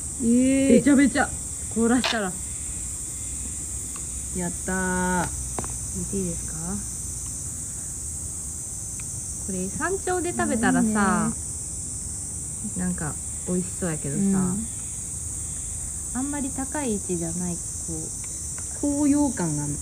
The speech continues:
Speaker 1: 少ないね。
Speaker 2: ねえ。山頂ってなんか、変なた-、
Speaker 1: うん。
Speaker 2: 変なって言ったらあれやけど。
Speaker 1: よっしゃーってなるもんね。
Speaker 2: そう。なんか、トリッキーな食べ物も
Speaker 1: うん。
Speaker 2: 美味しいみたいなとこあるやん。
Speaker 1: うん。
Speaker 2: あ、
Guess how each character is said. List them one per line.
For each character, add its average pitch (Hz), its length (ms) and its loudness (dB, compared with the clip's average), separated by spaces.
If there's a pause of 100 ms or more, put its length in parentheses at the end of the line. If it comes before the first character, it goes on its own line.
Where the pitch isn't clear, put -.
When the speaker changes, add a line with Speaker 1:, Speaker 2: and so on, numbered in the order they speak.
(220)
Speaker 1:
少 214 60 2
な 220 60 4
い 214 60 2
ね。 190 80 2
Speaker 2:
ね 175 420 0
え。 - 60 -8
山 277 180 -4
頂 302 200 -2
っ 294 100 -4
て 208 80 0
な 202 160 2
ん 226 80 4
か、 180 140 0 (540)
変 277 200 2
な 226 100 4
た-、 185 240 -4
Speaker 1:
う - 20 -4
ん。 185 40 -4 (280)
Speaker 2:
変 233 200 4
な 196 80 2
っ - 20 -4
て 240 60 0
言 330 100 6
っ 370 60 0
た 370 60 0
ら 330 60 -2
あ 330 40 -4
れ 349 80 -2
や 359 100 -2
け - 60 6
ど。 440 80 4
Speaker 1:
よ 440 40 0
っ 440 40 0 (100)
し 453 60 0
ゃ - 80 6
ー 440 40 -2
っ - 40 -6
て 247 60 2
な 196 80 6
る 180 80 2
も 165 80 0
ん - 40 0
ね。 214 60 4
Speaker 2:
そ - 0 - (500)
う。 - 20 -6
な 247 60 2
ん 226 60 0
か、 190 240 0 (1160)
ト 262 80 0
リ 277 100 2
ッ - 180 -4
キ 254 100 6
ー 196 100 6
な 180 60 2
食 208 140 0
べ 185 140 4
物 190 260 4
も 165 340 -2
Speaker 1:
う 190 40 -2
ん。 175 360 0
Speaker 2:
美 202 160 4
味 233 80 0
し 262 120 0
い 240 60 4
み 180 120 2
た 160 100 -4
い 147 60 -6
な 147 80 -6
と 165 100 -6
こ - 140 -4
あ 185 80 4
る 170 80 0
や 165 80 -2
ん。 - 20 -4
Speaker 1:
う - 20 -6
ん。 226 40 -6
Speaker 2:
あ、 - 20 -8